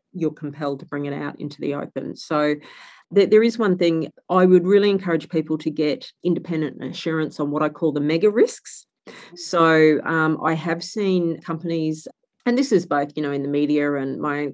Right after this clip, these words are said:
my own experience and colleagues, and it's a whole mixture of different experiences, but getting independent assurance on your mega risks rather than only relying on internal management views, I think, is a highly compelling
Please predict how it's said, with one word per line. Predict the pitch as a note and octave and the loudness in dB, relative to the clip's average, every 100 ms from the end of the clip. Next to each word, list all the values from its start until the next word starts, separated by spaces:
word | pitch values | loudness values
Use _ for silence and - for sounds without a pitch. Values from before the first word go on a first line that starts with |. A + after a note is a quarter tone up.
| _ | _
my | F3+ | -4
own | E3 | -2
experience | D#3 - G#3+ A3 A3 G#3 | -4 -4 0 2 2 0
and | D#3 | -6
colleagues, | - G3+ F#3+ F3+ D#3+ D#3+ | -4 0 2 2 0 -4
and | D3 | -6
it's | D3 | -6
a | |
whole | F#3 G3 | -6 -4
mixture | D3+ D3 - C#3+ | -4 -6 -8 -6
of | C3+ | -6
different | D3 D3 | -10 -10
experiences, | D3 - E3 D#3+ D#3 - - | -12 -10 -6 -6 -6 -8 -6
but | D#3+ D3+ - - - - _ - | -4 -6 -8 -20 -20 -20 _ -2
getting | F#3 G#3 | 2 2
independent | A3+ G#3+ G3+ F#3 D#3+ D3+ | 2 0 0 -2 0 -2
assurance | D3+ D#3+ D#3 C#3+ | -4 -4 -4 -4
on | D3+ D3 | -4 -2
your | D3 | -2
mega | D3 D3 | -2 -2
risks | D3+ D3 C#3+ - - | -2 -2 -4 -12 -10
rather | D#3 D3 D3 D3+ | -2 -2 0 -2
than | D3+ D3+ D3+ D3 _ _ _ - | -2 -4 -4 -6 _ _ _ -2
only | E3+ F3 F3+ F#3 | 0 2 4 2
relying | D#3+ D3+ C#3+ C#3 C#3 | 2 -2 -2 -6 -6
on | D3 D3 | -6 -6
internal | D3+ D3 E3 D3 | -6 -6 -4 -4
management | C#3 C#3 C#3+ D3 C#3+ - C#3 | -4 -4 -6 -4 -6 -6 -8
views, | D3 D3+ C#3+ D#3 F4+ G#4 - - _ - | 0 2 2 4 2 0 -14 -20 _ -4
I | D3+ | -2
think, | D#3 D#3 D3 - | -2 -4 -4 -2
is | D3+ C#3 - | -2 -2 -6
a | C#3+ C#3+ | -4 -4
highly | C#3 D3 C#3+ | -4 -2 -2
compelling | C#3+ D3+ C#3+ D3 C#3+ C#3+ C#3 | -2 -6 -10 -6 -6 -6 -10